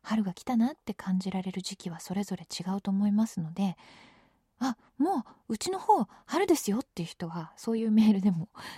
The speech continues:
いいかもしれないですけれども、私は今回あの、冬をテーマにしたアルバムをだ-、出したばっかりなので、あの、春になったら聴かないでねって言い続けているんですよ。なので、こう、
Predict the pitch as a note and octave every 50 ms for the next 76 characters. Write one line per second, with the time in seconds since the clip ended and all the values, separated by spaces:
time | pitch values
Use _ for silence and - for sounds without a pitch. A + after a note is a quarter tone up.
0 | - _ - A3+ G#3+ - F#3+ E3 E3 E3+ - F3+ F#3 F3+ F#3 F#3 F#3+ F3+ E3+ E3+
1 | - - - F3 E3 E3 E3 E3 E3+ F3+ F#3+ G3 F#3+ - _ _ _ _ _ _
2 | _ _ F#3 F#3 - F#3+ - - F#3 F3+ F3+ F3+ - - G3 F#3 - E3 D#3+ D#3+
3 | E3 E3 - - - - _ _ - - F#3+ G3+ C#4 D4+ - - G#3+ G3 E3+ E3+
4 | E3 E3 E3 - - D#3+ - F#3 - F3+ F3 F3 F3 F3 E3+ - F3+ F3+ _ -
5 | F#3 - _ - F3 F3+ - - F3 - E3+ - - G#3 G#3 F#3+ F#3 F3 E3+ F3
6 | F#3 A3 A#3 A#3 G#3+ - - - - - - - - _ _ - - F#3 F#3 F3+
7 | - - - - D#4 E4+ E4 D4 A#3+ G#3+ G#3+ G#3+ G#3 - _ - - F#3+ - A3+
8 | A3+ - _ - - - - A#3 C4 D4+ D4 B3 A#3 A3 C4 D4+ - - G3+ F#3+
9 | A3+ A#3 - - C4+ C#4+ - - F#3+ - E3+ E3 - F3+ E3 D#3+ D#3+ - - -
10 | D#3 D3 _ _ _ _ _ - - F#3+ F#3 F#3 E3+ F3+ G3 G#3 G3+ F3+ - -
11 | - - - - - - _ _ _ _ _ _ _ - - - - -